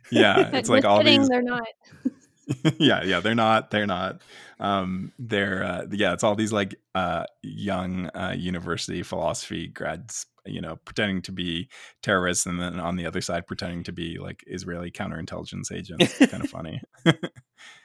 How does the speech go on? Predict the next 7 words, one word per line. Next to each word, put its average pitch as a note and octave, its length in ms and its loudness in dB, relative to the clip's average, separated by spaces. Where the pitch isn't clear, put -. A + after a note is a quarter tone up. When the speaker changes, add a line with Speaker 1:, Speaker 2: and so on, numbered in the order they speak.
Speaker 1:
Um, E2+ 500 -2
but A2 100 2
yeah, F#2 200 8
so F2 400 -2
she F#2+ 460 0
kind G#2 160 0
of, F2+ 160 -8